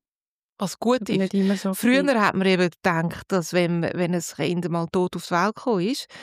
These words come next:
Speaker 1: hat man das den Müttern sofort weggenommen, weil der
Speaker 2: Mhm.
Speaker 1: Glaube war, aus den Augen, aus dem Sinn.
Speaker 2: Mhm.
Speaker 1: Es wird, der Trauerprozess wird sehr viel einfacher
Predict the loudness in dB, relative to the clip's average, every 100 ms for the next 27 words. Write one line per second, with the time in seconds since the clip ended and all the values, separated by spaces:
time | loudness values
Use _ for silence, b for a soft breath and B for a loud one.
0 | B -4 -2 -2 -4 -4 0 2 2 2
1 | -4 0 0 2 0 2 -2 0 2 2
2 | 2 0 2 2 2 2 -2 -2 -2 0
3 | 0 0 0 -4 -2 -2 -4 -4 -6 -6
4 | -6 0 0 2 0 0 0 0 0 0
5 | 0 0 -2 0 0 2 0 0 -2 -2
6 | -6 0 0 2 0 2 2 0 0 -2
7 | -2 -2